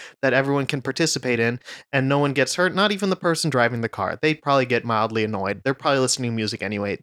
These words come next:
They don't care. Anyway, but when you have these clubs and these kids who are hopped up on something, who knows?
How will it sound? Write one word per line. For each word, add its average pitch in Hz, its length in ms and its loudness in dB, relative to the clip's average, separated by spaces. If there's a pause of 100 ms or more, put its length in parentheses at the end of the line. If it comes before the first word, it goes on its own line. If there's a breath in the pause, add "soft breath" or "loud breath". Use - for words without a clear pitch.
They 147 120 2
don't 101 160 -6
care. 80 260 -8 (760 loud breath)
Anyway, 143 540 2 (640)
but 143 720 2
when 151 260 0
you 151 100 2
have 160 160 2
these 131 200 2
clubs 151 680 2
and 135 160 0
these 127 140 -2
kids 127 640 -2 (520)
who 143 220 0
are 107 320 2 (100)
hopped - 340 -2
up 156 180 2
on 107 180 0
something, 120 560 -2 (520)
who 120 140 -4
knows? 131 540 -2